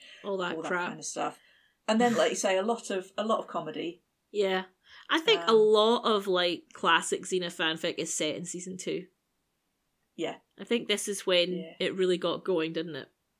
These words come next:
Speaker 1: When the engine, the fa-, the engine of that fandom
Speaker 2: <laughs>
Speaker 1: really started
Speaker 2: Yeah, I
Speaker 1: to
Speaker 2: think so.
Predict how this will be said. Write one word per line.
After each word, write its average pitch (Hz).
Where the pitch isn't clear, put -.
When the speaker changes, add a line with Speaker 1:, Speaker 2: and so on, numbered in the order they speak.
Speaker 1:
When 185
the 180
engine, 180
the 180
fa-, 185
the 196
engine 190
of 175
that 170
fandom 180
Speaker 2:
<laughs> 180
Speaker 1:
really 180
started 180
Speaker 2:
Yeah, 196
I -
Speaker 1:
to 180
Speaker 2:
think 180
so. 180